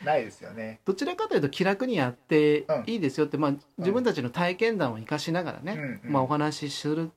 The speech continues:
Speaker 2: と、
Speaker 1: うん。
Speaker 2: 実際は最初の頃そんな聞かれてないですからね。
Speaker 1: ね。
Speaker 2: はい。
Speaker 1: むしろ誰も聞いてくんないぐらいの勢いですよね。
Speaker 2: そうです。
Speaker 1: うん。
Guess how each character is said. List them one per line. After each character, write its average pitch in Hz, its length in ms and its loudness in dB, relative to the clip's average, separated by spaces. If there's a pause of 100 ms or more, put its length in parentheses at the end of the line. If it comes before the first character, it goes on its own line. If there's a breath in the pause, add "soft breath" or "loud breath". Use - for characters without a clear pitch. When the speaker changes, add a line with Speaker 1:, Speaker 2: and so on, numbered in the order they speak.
Speaker 2:
と、 269 280 6
Speaker 1:
う - 40 2
ん。 113 240 -10 (400)
Speaker 2:
実 170 360 0
際 226 80 4
は 233 100 4
最 - 220 4
初 220 100 2
の 233 80 6
頃 233 160 2
そ - 100 -4
ん 160 40 0
な 175 60 2
聞 - 120 -10
か 156 80 6
れ 190 80 4
て 185 120 2
な 135 140 2
い 147 80 4
で 127 80 -2
す - 120 -12
か 104 80 -8
ら 101 60 -8
ね。 170 200 6
Speaker 1:
ね。 - 220 -6 (160)
Speaker 2:
は 127 240 -2
い。 - 40 0
Speaker 1:
む - 60 2
し 123 80 2
ろ - 120 4 (340)
誰 156 200 4
も 262 120 -2
聞 233 160 -4
い - 20 -6
て 214 80 -6
く - 100 -6
ん 190 60 -2
な 196 80 2
い 196 60 2
ぐ 190 60 2
ら 139 80 0
い - 20 -4
の 113 60 -10
勢 - 20 -8
い 107 40 -12 (120)
で 101 60 -8
す - 80 -18
よ 98 60 -16
ね。 98 120 -20 (240)
Speaker 2:
そ 262 100 -2
う 180 100 4
で 131 120 2
す。 - 120 -14
Speaker 1:
う 117 40 -10
ん。 113 180 -8